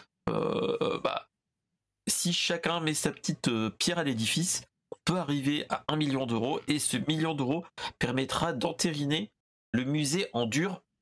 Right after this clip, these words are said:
à Bussy-Saint-Georges. Ah, oui, Bussy-Saint-Georges. Donc, euh, donc voilà. En tout cas, moi, je l'avais partagé un petit peu dans certaines communautés où j'étais pour dire, voilà, euh, c'est un, un moment où il faudrait y aller et trou-, et regarder, quoi. C'est,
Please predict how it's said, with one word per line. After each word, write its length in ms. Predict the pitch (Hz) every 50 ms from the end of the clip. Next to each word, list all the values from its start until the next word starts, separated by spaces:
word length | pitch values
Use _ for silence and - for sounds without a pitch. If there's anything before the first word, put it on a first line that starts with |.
| _ -
à 80 | 117 117
Bussy-Saint-Georges. 720 | 110 131 143 - - 180 - 170 151 131 110 107 - - _ _ -
Ah, 300 | - 110 104 - - 185 - -
oui, 100 | 123 113
Bussy-Saint-Georges. 720 | 113 104 - - - - - 110 107 - - - - - _ _ _ _ _ _ _ _ _ - - - -
Donc, 320 | 101 - - 113 - -
euh, 120 | 110 95
donc 220 | - 110 147 165 151
voilà. 240 | 123 117 - - - - - - - - - - - - - - - - -
En 140 | - 160 156
tout 160 | - 185 156
cas, 240 | - 165 160 165 165
moi, 80 | - 156
je 80 | 139
l'avais 180 | - 131 127 127
partagé 380 | - 139 - - 143 139 131 143
un 80 | -
petit 140 | 123 - -
peu 120 | - 156
dans 140 | 156 143 120
certaines 400 | 110 - - - - - 160 156
communautés 480 | - - - 180 165 143 135 - - 151
où 100 | 170 147
j'étais 320 | 120 107 - - - - _ _ _ - - - - - - - _ _ _ _ _ _ - - -
pour 120 | - -
dire, 160 | 107 147 131
voilà, 320 | 113 117 117 127 - - _ _ _ _ _ _ _ _ _ - -
euh, 220 | 123 113 - - 113
c'est 440 | 110 - - - 156 156 160 156 135
un, 560 | 117 113 110 110 110 110 110 110 107 113 131 - - -
un 80 | 120 107
moment 360 | 107 113 117 123 135 147 - -
où 100 | - 117
il 120 | 110 107 104
faudrait 320 | - - 120 107 113 127
y 80 | 127 127
aller 520 | 113 113 127 139 139 120 107 110 110 110
et 60 | 107
trou-, 220 | - - - - - -
et 200 | - 117 107 104
regarder, 400 | 101 - - - 92 98 107 123
quoi. 180 | - - - - _ _ -
C'est, 420 | - - - - 107 104 - -